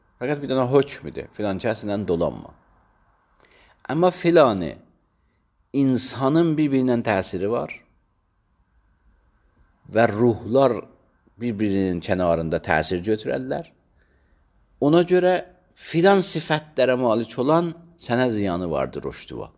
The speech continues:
Sən tətbiq versən, olur filan kəs. O qanun, meyar əlindədir. Və o meyarla bu adamla dolanmamaq da nəticəsini ala bilərsən gələcəkdə də.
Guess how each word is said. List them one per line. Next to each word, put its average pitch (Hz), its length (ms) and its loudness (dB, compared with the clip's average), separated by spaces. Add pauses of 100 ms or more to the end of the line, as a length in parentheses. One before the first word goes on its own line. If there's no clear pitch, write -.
(1200)
Sən 101 380 -2
tətbiq 120 480 -8
versən, 113 340 2
olur 110 240 -4
filan 71 300 -4
kəs. - 480 -16 (800)
O 107 160 -6
qanun, 123 720 2
meyar 117 480 2
əlindədir. 90 640 0 (960)
Və 117 80 2
o 143 160 4
meyarla 156 680 4 (140)
bu 185 220 0
adamla 113 640 2 (160)
dolanmamaq 104 840 2
da 143 160 0 (960)
nəticəsini 101 800 -2 (220)
ala 110 240 4
bilərsən 107 560 2
gələcəkdə - 560 -10
də. - 80 -20